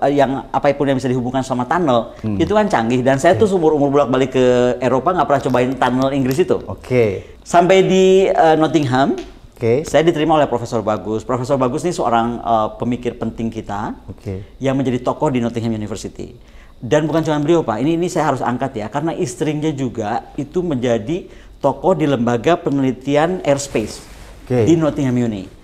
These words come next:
Speaker 2: Oke.
Speaker 1: Menarik ya?
Speaker 2: Oke.
Speaker 1: Ka-, kenapa saya jadi tertarik? Karena ternyata, Pak, ini di situ saya belajar cepat. Dulu saya pernah belajar di M I T. Intinya di situ tuh negara menaruh uang ke kampus.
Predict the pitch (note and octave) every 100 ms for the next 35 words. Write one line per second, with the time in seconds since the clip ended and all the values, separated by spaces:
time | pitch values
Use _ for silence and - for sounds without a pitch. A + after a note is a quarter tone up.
0 | - - - - F2 G#2 - - A#2+ D#3
1 | F3 C3 F2+ - - - A2+ G2 - F#2+
2 | A2 G2 - - F#3 A3+ A3 F#3+ F3 B2+
3 | A#2 A2 - F3 F#3 G3 - - E3+ F#3
4 | F#3 G#2 G#2 - D#3 G3 F3 E3+ F3+ G3
5 | F#3 C3+ B2+ C3 - - G#2 A2+ E3+ A3
6 | F#3 D#3 D3 D#3+ C3 A#2+ C3+ - A2 -
7 | - G3 G3+ F3+ G#3 C#4+ - - - -
8 | - - D3 F3 G3+ A#3+ A3+ C3+ C#3 B2
9 | D#3 F3+ G2+ F2 - - D#3 D#3+ D#3 D#3
10 | - F#3+ F3+ D#3+ - A3+ A#3+ - - -
11 | - - - C3 G2+ C#3 - -